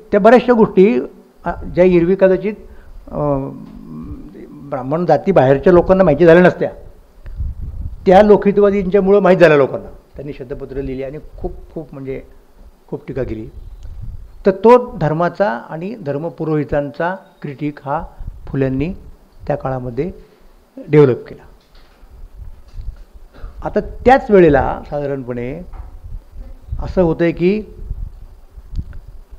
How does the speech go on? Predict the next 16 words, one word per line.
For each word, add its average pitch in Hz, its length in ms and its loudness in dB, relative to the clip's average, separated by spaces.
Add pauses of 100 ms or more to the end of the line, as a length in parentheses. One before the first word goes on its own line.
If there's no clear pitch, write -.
(1300)
त्यांचा 170 360 2 (540)
ह्या 147 120 -10
सगळ्या 170 260 -2 (100)
प्रोसेसमध्ये 151 880 -4 (840)
एका 202 200 4
धर्म 185 480 2 (640)
चळ-, 180 300 0
धर्म, 147 320 -6
धार्मिक 143 320 -6
चळवळीशी 165 500 -4
परिचय 127 340 0
झाला. 110 200 -8 (1040)
आणि 147 200 -12 (100)
ती 180 60 -6
चळवळ 175 280 6
कोणती? 135 560 0